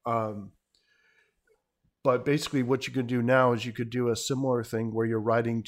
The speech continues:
to, uh, supposedly protected memory from one application to another. And you can actually root, uh, Android phones. Bunch of different phones are affected.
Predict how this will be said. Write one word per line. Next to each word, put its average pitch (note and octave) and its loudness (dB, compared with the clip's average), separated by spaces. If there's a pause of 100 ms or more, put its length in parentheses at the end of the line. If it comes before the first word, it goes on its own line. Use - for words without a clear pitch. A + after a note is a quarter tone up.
to, A2 -4 (280)
uh, G#2 -4 (1200)
supposedly C3 -2
protected A#2 -6
memory A2+ -2 (180)
from A#2+ -2
one B2 2
application A#2+ -6
to A#2+ -6
another. A2 -6 (640)
And A2+ -6
you A#2 -4
can A#2+ -2
actually A2+ -4
root, A2 -4
uh, G2 -6 (100)
Android G#2 -4
phones. G#2 -10 (460)
Bunch C#3+ 2
of B2+ 2
different C3 -4
phones B2 2
are A#2 2
affected. A2+ -6